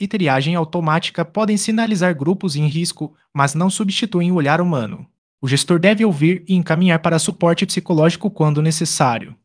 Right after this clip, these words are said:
Para mapear riscos psicossociais na empresa, consulte orientações práticas sobre riscos psicossociais e mapeamento. Como documentar, investigar e proteger vítimas mantendo confidencialidade. Documente fatos com data,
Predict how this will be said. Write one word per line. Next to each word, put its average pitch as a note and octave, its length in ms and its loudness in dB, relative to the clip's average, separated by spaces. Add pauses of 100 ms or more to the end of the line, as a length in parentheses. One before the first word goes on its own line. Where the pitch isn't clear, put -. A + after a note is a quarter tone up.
(240)
Para C3+ 160 0
mapear F3+ 340 0
riscos F#3 380 -4
psicossociais F3 800 -2
na D3+ 100 -2
empresa, D#3 560 -2
consulte F#3+ 480 -2
orientações F3 640 -2
práticas D3+ 500 -2
sobre E3+ 300 -2
riscos F3 440 -2
psicossociais F3+ 880 -2
e F#3 60 -4
mapeamento. F3 800 -2 (320)
Como D#3+ 160 0
documentar, E3 800 0
investigar D#3 760 0
e F3 60 -4
proteger F#3 420 0
vítimas F#3 440 0
mantendo F3 460 0
confidencialidade. F#3+ 1000 0
Documente G3 520 0
fatos F3+ 400 -2
com E3 200 -4
data, D#3 440 -2